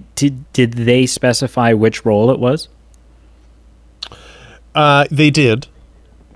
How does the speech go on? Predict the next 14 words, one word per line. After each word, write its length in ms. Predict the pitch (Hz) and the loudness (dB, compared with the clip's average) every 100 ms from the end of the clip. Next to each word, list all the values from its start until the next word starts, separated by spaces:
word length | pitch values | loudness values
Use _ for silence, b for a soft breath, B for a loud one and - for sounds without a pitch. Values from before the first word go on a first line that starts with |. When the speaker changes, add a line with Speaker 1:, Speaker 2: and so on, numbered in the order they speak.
| - | -2
Speaker 1:
Okay, 240 | 127 110 - - - | 0 0 -2 -12 -2
so 160 | 131 | 2
I 40 | 127 | 4
don't 140 | 156 | 4
think 140 | 160 131 | 4 4
it's 100 | 123 | 2
Nicholson, 500 | 113 110 - - - b b b b | 0 -2 -8 -12 -16 b b b b
um, 380 | 113 110 107 110 | -2 0 0 0
'cause 160 | 120 120 | 2 4
I 40 | |
think 120 | 127 | 4
Speaker 2:
Okay. 60 | 117 | 2
Speaker 1:
Batman's 500 | 113 123 113 110 101 | 2 2 2 0 -2
too, 960 | - 123 110 107 107 104 104 98 95 | 0 2 4 2 2 0 -2 -4 -8